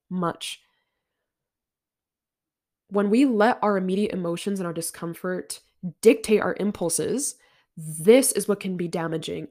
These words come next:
and this is what leads t-, us to doing things that we can regret later. So this is things like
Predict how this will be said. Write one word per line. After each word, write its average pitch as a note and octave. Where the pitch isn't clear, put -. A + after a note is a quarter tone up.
and F3
this A#3+
is A3
what F#3
leads G3
t-, -
us A3+
to -
doing F#3+
things F#3+
that F3
we F3+
can F#3+
regret F3
later. E3
So G#3
this G#3
is G#3+
things G3
like E3+